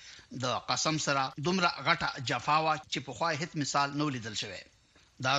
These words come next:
ځل یې د جمهوري ګوند لوړپوړو مشرانو ویلي دي چې دوی به د ټرمپ د دویم ځلي مؤاخذې په دوران کې پر خپل غړو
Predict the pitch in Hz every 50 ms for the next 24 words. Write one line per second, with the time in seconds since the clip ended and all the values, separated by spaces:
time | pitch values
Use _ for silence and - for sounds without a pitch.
0 | 127 135 143 139 139 131 135 135 127 143 135 127 131 160 190 190 156 160 156 151
1 | 143 147 143 131 - 226 220 202 180 160 147 - - 139 151 147 143 131 120 104
2 | - - - - - 139 147 165 165 180 175 165 180 170 - 170 143 131 170 175
3 | 156 156 151 131 135 131 - - 160 170 180 165 165 147 147 147 139 135 120 139
4 | 156 202 226 208 175 147 127 - 143 135 131 139 110 90 - - - - - -
5 | 151 135 123 135 135 135 156 165 165 165 151 160 151 - 135 - - 160 147 143
6 | 143 175 175